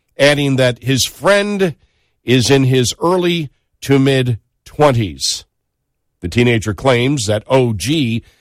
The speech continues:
steadily shared purportedly classified material with him and about two dozen other members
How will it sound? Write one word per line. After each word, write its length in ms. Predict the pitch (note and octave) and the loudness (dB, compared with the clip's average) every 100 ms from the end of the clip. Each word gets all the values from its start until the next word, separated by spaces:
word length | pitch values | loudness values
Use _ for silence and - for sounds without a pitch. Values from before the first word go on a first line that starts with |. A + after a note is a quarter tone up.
| _ _ _ _ | _ _ _ _
steadily 640 | - - G#3 A#3 B3 A3+ | -6 0 2 2 0 -4
shared 640 | - - G3+ D#3+ C3+ C3 - _ _ | -6 -2 0 2 0 -4 -12 _ _
purportedly 760 | B2+ A2 - B3 G#3+ B2 A#2 A2+ | -8 -8 2 4 4 -2 -4 -4
classified 680 | - E3 E3 D3+ C#3 D3+ C#3 | -2 0 0 -4 0 2 2
material 580 | B2+ - D#3+ D#3 C#3 | -2 -2 -2 0 0
with 180 | B2+ A2 | 0 -4
him 400 | G#2 F3 G#3 A3+ - _ _ _ _ _ | -2 -2 0 -4 -8 _ _ _ _ _
and 160 | C#3+ | 2
about 360 | D3 C#3+ C#3 - _ | 2 2 0 -2 _
two 320 | - F#3+ B3+ | -6 -4 -4
dozen 500 | F#3 F3+ G#3 F#3+ F3+ - | -2 0 0 0 -2 0
other 320 | E3+ E3 D#3 | 0 2 2
members 920 | C#3 D3 E3+ D3+ A#2 G#2+ A2 A2 - | 2 0 0 -2 -4 -4 -4 -4 -6